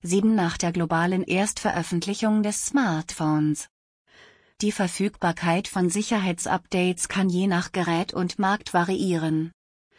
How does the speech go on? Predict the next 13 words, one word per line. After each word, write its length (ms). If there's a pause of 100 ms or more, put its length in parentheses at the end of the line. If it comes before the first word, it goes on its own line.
(560)
Die 120
Listen 440
der 160
Sicherheitsupdate-Modelle 1500
können 380
sich 200
ändern 380
und 220
werden 260
in 200
regelmäßigen 800
Abständen 640
überprüft. 840